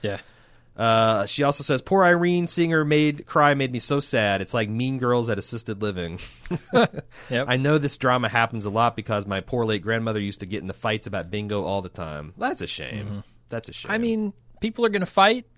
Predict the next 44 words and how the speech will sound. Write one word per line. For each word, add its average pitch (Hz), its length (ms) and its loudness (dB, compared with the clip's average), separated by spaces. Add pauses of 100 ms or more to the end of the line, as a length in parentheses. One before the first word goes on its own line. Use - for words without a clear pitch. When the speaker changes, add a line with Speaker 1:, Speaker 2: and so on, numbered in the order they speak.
(140)
Speaker 1:
and 147 100 0
if - 160 -8
the 135 140 -10
bingo 175 320 0
is 156 100 0
all 165 100 6
they 165 100 0
have 160 140 0
to 156 60 -6
fight 175 280 0
over, 185 260 -2 (720)
that's - 220 -4
gonna 120 160 -4
happen. 113 340 -10 (140)
Speaker 2:
Yeah, 120 260 2
but, 90 220 -4
like, 90 400 -4
you 110 80 -4
know, 101 100 -2
we, 135 160 0
we, 151 160 2
we, 147 240 0
so 151 160 -2
we've, 180 180 -4
uh, 131 280 0 (180)
from 123 160 -6
time 139 200 2
to 127 60 -4
time 117 320 -2
have 101 120 -4
entertained 104 480 -4
what 98 100 0
it'd 95 80 -6
be 95 80 -8
like 95 300 -4
when 92 80 -6
our 92 100 -4
generation 90 460 -6
hits 87 220 -14
the, 78 460 -10
uh, 78 200 -10
nursing 85 320 -8
homes. 69 420 -14
Speaker 1:
Uh-huh. 110 240 -4